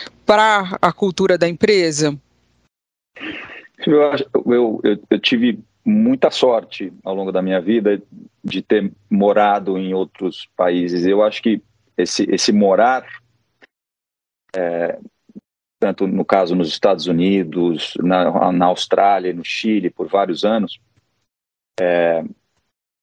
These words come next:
Speaker 2: me trouxe duas coisas. A primeira é quando você se muda, é, com tudo, eh, com família, com esposa, com filho, e você estabelece a base em outro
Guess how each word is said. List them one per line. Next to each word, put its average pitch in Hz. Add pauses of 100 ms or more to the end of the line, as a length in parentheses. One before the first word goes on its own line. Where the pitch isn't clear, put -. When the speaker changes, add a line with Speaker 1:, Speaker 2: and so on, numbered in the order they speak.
(160)
Speaker 2:
me 104
trouxe 123
duas 139
coisas. 92
A 101
primeira 107
é 92
quando 156
você 127
se -
muda, 113 (1200)
é, 85 (100)
com 95
tudo, 87 (760)
eh, -
com 87
família, 90
com 110
esposa, 107
com -
filho, 85
e 92
você 92
estabelece 98
a 92
base 92
em 87
outro 87